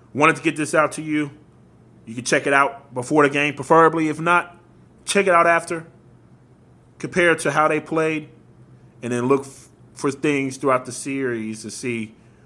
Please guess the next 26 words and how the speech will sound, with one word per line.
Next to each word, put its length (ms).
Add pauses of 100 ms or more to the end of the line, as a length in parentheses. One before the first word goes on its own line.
(120)
what 160
adjustments 520
the 80
Hawks 320
make 360 (260)
after 340
game 440
one. 160 (360)
It's 100
about 180
who 140
plays 300
the 100
hardest 320
and 80
who 180
executes 420
the 60
most 280
game 300
one. 160
The 60
fill 200
'em 100
out 200
game, 400